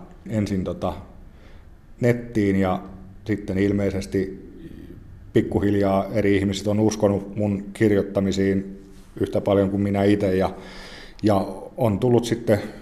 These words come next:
tilauksia eri lehtiin ja mä en nyt muista,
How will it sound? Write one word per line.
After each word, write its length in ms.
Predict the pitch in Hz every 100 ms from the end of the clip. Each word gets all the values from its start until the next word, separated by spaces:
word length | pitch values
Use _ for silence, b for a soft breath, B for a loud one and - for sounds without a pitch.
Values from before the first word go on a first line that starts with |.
| B B B B - - - -
tilauksia 760 | 120 107 95 98 - 104 98 - - - - - -
eri 240 | 104 98
lehtiin 420 | 98 90 - 101 95
ja 260 | 95 95 - - - - 98
mä 100 | 98
en 60 |
nyt 180 | 98 98
muista, 400 | 107 98 - 98